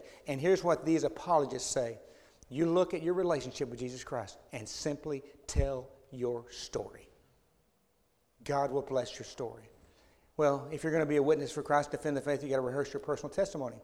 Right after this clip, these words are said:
That's what Paul did. He even talks about it as being his testimony. The second thing, we gotta rest in God's plan. He said to me, "Go, because I will send you far away to the Gentiles." This was God's plan.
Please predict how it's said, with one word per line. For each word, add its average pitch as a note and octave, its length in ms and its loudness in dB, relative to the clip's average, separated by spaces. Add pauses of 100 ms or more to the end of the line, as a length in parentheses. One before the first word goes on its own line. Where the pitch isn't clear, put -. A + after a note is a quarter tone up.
(160)
That's C3+ 100 -10
what D#3+ 120 -10
Paul G3 180 2
did. B2 120 -6
He C3+ 60 0
even C3+ 120 -4
talks G3+ 240 2
about D3 120 -2
it B2+ 40 -4
as A2+ 100 -8
being B2+ 160 -4
his A#2 140 -12
testimony. B2+ 480 -10 (640)
The - 60 -8
second B3 240 10
thing, G3+ 140 8
we F3+ 100 6
gotta F3 160 8
rest F3 280 8
in E3 80 2
God's D3+ 200 8
plan. A#2+ 320 -4 (600)
He F#3 80 -6
said G#3+ 180 8
to G3 60 6
me, D3 240 2 (1120)
"Go, G3 320 10
because D#3+ 340 6
I G#3+ 200 12
will E3 160 6
send F#3 360 0
you D#3+ 100 2
far E3+ 280 6
away D#3+ 200 6
to C#3+ 80 0
the C3 80 -4
Gentiles." B2+ 580 -4 (340)
This C4+ 80 -6
was A#3 120 -2
God's A#3+ 220 -2
plan. B2+ 240 -6